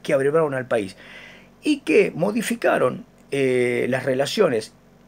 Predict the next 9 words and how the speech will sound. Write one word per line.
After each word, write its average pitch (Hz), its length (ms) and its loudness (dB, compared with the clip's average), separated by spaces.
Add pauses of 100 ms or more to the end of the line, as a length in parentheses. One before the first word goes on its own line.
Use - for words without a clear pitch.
(340)
inter, 285 720 2 (260)
eh, 127 720 -2 (1300)
eh, - 920 -14
interpares, 147 880 0
es 123 80 -4
decir, 127 300 -4 (320)
inter, 247 540 -2 (400)
eh, 131 200 -6
connacionales 160 960 -2